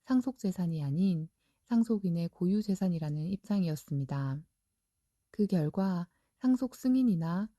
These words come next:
포기 등과 관계없이 상속인이 보험금을 미리 받더라도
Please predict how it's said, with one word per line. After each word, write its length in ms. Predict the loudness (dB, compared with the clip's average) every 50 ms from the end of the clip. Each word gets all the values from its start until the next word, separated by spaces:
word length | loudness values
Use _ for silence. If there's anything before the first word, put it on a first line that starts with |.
| _ _ _
포기 320 | -8 -6 -4 -2 -2 0
등과 300 | 0 0 0 0 -2 -4
관계없이 1040 | -4 -4 -4 -4 -4 -2 -2 -4 -4 -4 -6 -10 -8 -4 -2 -2 0 -2 -2 -6 -12 _ _ _ _ _ _ _ _ 0
상속인이 580 | 2 2 2 2 0 0 0 0 0 0 -2
보험금을 560 | -2 0 2 2 4 4 4 2 2 0 0
미리 280 | 0 -2 -2 0 -2 -2
받더라도 800 | -2 -4 -6 -4 -4 -4 -2 -2 -2 -4 -4 -4 -4 -4 -4